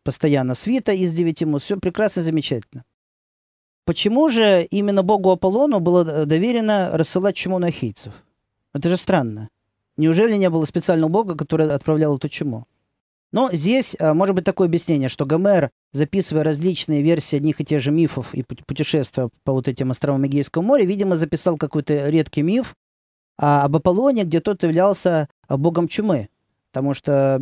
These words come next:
м, различных версий, э, мифов о богах было огромное количество. Кстати, сами, э, греки часто этимологизировали на имя Аполлон от глагола «аполлюме», что значит «истреблять».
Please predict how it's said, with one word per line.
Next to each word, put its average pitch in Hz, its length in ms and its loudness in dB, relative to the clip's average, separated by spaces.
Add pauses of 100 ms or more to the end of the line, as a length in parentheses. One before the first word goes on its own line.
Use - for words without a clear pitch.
(160)
м, 135 320 -2
различных 160 520 0
версий, 143 600 0
э, 135 340 0
мифов 180 400 -2
о - 20 -10
богах 139 300 0
было 165 160 0
огромное 156 320 0
количество. 131 480 -4 (220)
Кстати, 220 340 0
сами, 175 580 2
э, 147 140 -4
греки 190 320 0
часто 196 420 0
этимологизировали 156 1120 2 (340)
на 151 120 0
имя 165 480 2 (240)
Аполлон 180 560 0
от 151 280 -2
глагола 165 380 2
«аполлюме», 160 540 0
что - 160 -4
значит 147 400 -2
«истреблять». 139 640 -4